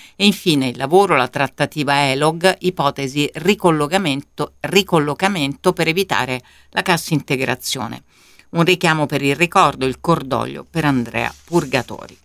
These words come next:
Questi sono i titoli in primo piano su Latina Oggi. Sul Messaggero, nuova truffa del reddito, avevano nascosto all'inps di avere pregiudicati in famiglia per ottenere il sussidio, denunciati un uomo e due donne, hanno percepito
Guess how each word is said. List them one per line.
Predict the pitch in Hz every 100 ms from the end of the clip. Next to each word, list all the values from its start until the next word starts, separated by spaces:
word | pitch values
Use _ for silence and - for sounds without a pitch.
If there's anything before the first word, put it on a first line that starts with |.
| -
Questi | 151 - 127
sono | 147 139
i | 131
titoli | - 151 135
in | 127 127
primo | 160 147
piano | 127 139 127 131 117 - _
su | - 202
Latina | 175 - 151 120 113
Oggi. | 120 123 123 _ - - - - - -
Sul | 247
Messaggero, | 220 208 196 143 139 127 147
nuova | 156 185 196 180
truffa | 165 185 185 180 - 165 -
del | 156 151
reddito, | 151 160 160 165 190 196 190
avevano | 143 139 135 139 135 135
nascosto | 135 156 - 185 180 202
all'inps | 190 185 180 - -
di | 170
avere | 156 151 156
pregiudicati | 170 180 170 180 175 170 160
in | 165
famiglia | 156 170 170 151 156
per | 160 156
ottenere | - 165 160 156
il | 147
sussidio, | - 151 - 208 160 127
denunciati | 127 135 - 165 -
un | 156
uomo | 156 156
e | 143
due | 151
donne, | 165 175 165 151
hanno | 139 143
percepito | 165 156 - 170 196 190 160